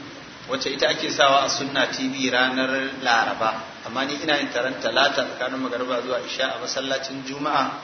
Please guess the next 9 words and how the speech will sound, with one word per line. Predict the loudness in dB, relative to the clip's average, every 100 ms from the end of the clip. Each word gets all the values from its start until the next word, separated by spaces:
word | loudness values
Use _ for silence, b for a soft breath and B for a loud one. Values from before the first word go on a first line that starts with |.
| -14 -16 -16 -8
wanda | -2 0
nake | 2 0 -2
limanci | -6 -6 -6 -6
a | -6
cikin | -8 -8
sa, | -8
masallacin | -6 -2 -2 -2 -4 -8
Ihya'us | -2 0 2 -2 -4
Sunna | -2 0 0 -2